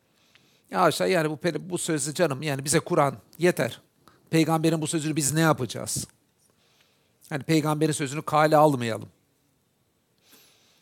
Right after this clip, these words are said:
Buna benzer hadise yaklaşım gösteren bir hoca yok diyebilirim. Yani varsa da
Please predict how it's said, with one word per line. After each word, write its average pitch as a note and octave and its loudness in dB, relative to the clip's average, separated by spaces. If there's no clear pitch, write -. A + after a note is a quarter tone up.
Buna A#3 0
benzer F3 6
hadise F#3 6
yaklaşım F#3+ 4
gösteren E3+ 2
bir G#3 0
hoca F3 0
yok G3 -2
diyebilirim. D#3 6
Yani D3 0
varsa F3+ 6
da F3+ 4